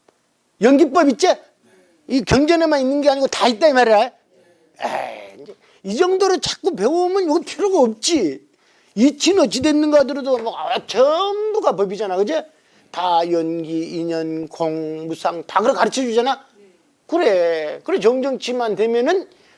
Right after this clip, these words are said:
뭐, 어떻게 진리가 어떻게 다가오냐 그러면 경계가 나를 가르쳐주는 거야.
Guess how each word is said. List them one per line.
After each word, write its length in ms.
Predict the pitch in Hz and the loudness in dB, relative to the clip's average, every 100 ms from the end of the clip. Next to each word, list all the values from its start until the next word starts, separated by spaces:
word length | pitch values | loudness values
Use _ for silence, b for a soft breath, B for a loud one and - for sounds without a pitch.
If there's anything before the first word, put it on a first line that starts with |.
| b | b
뭐, 120 | 170 | -2
어떻게 340 | 160 - - 185 | 0 0 -2 -4
진리가 500 | - 262 302 247 196 | -6 -4 -2 2 2
어떻게 340 | 165 202 180 | 2 0 -2
다가오냐 500 | 165 170 185 170 160 | 0 0 0 -2 -4
그러면 280 | 151 185 240 B B B | -6 -8 -14 B B B
경계가 680 | - 185 208 240 247 311 330 | 2 6 6 4 2 2 0
나를 260 | 214 180 185 | 0 -6 -6
가르쳐주는 640 | 127 - - 139 127 127 | -10 -14 -14 -14 -16 -18
거야. 180 | 113 | -20